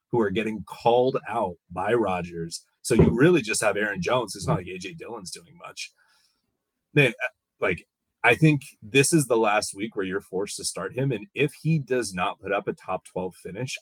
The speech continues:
I would actually even say a top eight finish. I think that he's droppable. He should, not, not droppable. He should be dropped. Like,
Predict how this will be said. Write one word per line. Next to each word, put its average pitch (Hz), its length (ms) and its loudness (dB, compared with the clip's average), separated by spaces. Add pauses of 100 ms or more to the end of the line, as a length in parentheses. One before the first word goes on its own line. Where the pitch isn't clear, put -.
I 104 120 0
would 131 120 4
actually 117 300 -2
even 95 220 -6
say 92 220 -2
a 90 60 -6
top - 320 -12 (140)
eight 90 240 -14
finish. 131 400 -4 (120)
I 98 160 0
think 95 220 -8
that 85 140 -6
he's 87 200 -14
droppable. - 580 -12 (540)
He 123 140 0
should, - 240 6 (100)
not, 120 220 2
not 170 200 6
droppable. 104 340 2 (120)
He 160 180 6
should 151 500 4
be 107 160 -12
dropped. 85 540 -14 (200)
Like, 95 280 -4